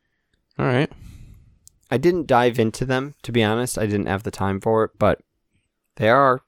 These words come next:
Speaker 2: somehow all somewhat connected.
Speaker 1: Hmm.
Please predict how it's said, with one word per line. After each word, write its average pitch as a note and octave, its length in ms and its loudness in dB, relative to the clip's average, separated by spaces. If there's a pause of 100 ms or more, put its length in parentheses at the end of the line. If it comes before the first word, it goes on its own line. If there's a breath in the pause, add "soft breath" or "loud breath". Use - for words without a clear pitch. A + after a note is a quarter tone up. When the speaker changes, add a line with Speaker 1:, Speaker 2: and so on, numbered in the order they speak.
Speaker 2:
somehow A#2+ 440 0
all G#2 420 -2 (380)
somewhat - 720 -8 (100)
connected. - 640 -20 (2750)
Speaker 1:
Hmm. E3+ 120 8